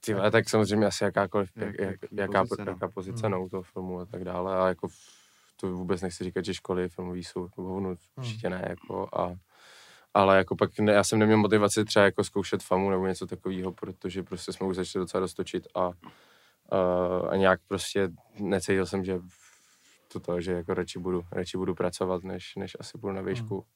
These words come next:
Speaker 2: Asi stejně, no.
Speaker 1: Tak, takhle nějak jsem to jako si,
Speaker 3: Jo, jo, jo.
Speaker 1: si určil.
Speaker 3: No a vy teda jako asi, eh, to, když se koukneme na videoklepy, který točíte, tak děláte asi z největší části rap.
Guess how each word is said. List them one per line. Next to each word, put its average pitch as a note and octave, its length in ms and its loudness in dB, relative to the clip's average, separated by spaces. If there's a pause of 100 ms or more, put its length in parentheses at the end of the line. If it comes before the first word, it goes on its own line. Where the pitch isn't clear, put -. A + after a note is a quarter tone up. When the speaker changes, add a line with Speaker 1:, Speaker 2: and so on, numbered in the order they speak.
(320)
Speaker 2:
Asi - 140 -20
stejně, F#2+ 360 -12
no. E2+ 120 -14 (720)
Speaker 1:
Tak, F2+ 120 -12 (140)
takhle F#2+ 280 -6
nějak F#2+ 220 -8
jsem G2 140 -6
to G2 80 0
jako F#2 200 -2
si, - 160 -8 (1040)
Speaker 3:
Jo, C3 140 -8
jo, A2+ 400 -6
jo. G#2+ 80 -6
Speaker 1:
si G#2+ 80 -4
určil. F#2+ 440 -2 (500)
Speaker 3:
No C3 340 -2
a C3 60 2
vy B2+ 180 -6
teda B2+ 280 -4
jako B2 580 -6 (300)
asi, A#2+ 520 -8
eh, - 1080 -20
to, G#2+ 420 -10
když A2 140 -12
se A2+ 100 -14
koukneme A2 420 -8
na A2+ 240 -6 (440)
videoklepy, A2 600 -10
který A2 240 -10
točíte, A2 360 -10
tak G#2+ 160 -12
děláte A2 340 -8
asi A2+ 220 -12
z A2 60 -16
největší A2+ 400 -8
části A2 380 -10
rap. A2 180 -10